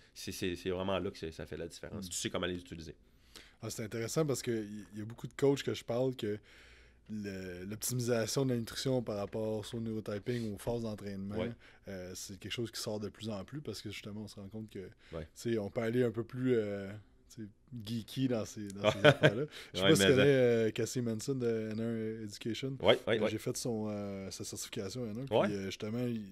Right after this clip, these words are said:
Speaker 2: lui, dans le fond, euh, il explique tout au niveau des mitochondries, qu'est-ce qui se passe,
Speaker 1: Ouais.
Speaker 2: mettons, quand tu fais un tel type d'entraînement, tel type d'entraînement. Puis là, ben, comment périodiser la nutrition avec ça.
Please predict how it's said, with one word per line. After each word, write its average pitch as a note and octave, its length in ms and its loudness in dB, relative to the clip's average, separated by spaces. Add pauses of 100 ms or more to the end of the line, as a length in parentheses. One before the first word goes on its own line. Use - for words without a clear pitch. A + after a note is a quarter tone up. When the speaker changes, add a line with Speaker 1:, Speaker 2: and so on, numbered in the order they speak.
(160)
Speaker 2:
lui, A#2+ 140 0
dans A#2+ 120 4
le G#2+ 40 -2
fond, B2+ 300 0 (420)
euh, G#2 420 -4
il G2 160 -4
explique G#2+ 280 -8
tout B2+ 180 0
au B2+ 60 2
niveau B2 400 6
des A2+ 80 0
mitochondries, A2+ 600 -2
qu'est-ce A#2+ 200 -4
qui - 60 -10
se - 80 -12
passe, A2 260 -4
Speaker 1:
Ouais. G2+ 160 4
Speaker 2:
mettons, G#2+ 180 -6
quand G2+ 160 -8
tu - 100 -10
fais A2+ 100 -6
un G#2 120 -6 (160)
tel G2+ 140 -8
type - 140 -12
d'entraînement, F#2+ 380 -8
tel G2 140 -12
type - 160 -12
d'entraînement. G2 500 -8 (360)
Puis A2 180 -4
là, A#2+ 160 4
ben, A2 160 0
comment G#2+ 300 -2
périodiser G#2 460 -4
la G#2+ 120 -2
nutrition A2+ 420 2
avec F#2+ 180 -6
ça. - 120 -8